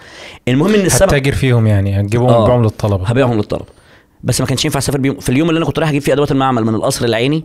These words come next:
Speaker 1: شارع القصر العيني، ف-، في القاهره، موبايلي اتسل-، اتسلت من ايدي كده من على موتوسيكل.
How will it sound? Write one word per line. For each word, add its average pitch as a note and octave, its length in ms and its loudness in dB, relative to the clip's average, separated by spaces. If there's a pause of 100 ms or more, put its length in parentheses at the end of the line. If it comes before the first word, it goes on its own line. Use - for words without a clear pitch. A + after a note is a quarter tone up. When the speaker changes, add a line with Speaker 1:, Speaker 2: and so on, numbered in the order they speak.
(140)
Speaker 1:
شارع A#2 200 -2
القصر G#2 260 -2
العيني، G#2+ 300 -2 (520)
ف-، - 160 -6 (300)
في - 80 -8
القاهره، A#2 480 -2 (400)
موبايلي C3 260 0
اتسل-، C#3 160 -2 (180)
اتسلت A#2 380 -4
من A2 80 0
ايدي A2 180 -4
كده A2+ 140 -2
من G#2+ 60 0
على F#2+ 120 -2
موتوسيكل. - 340 -6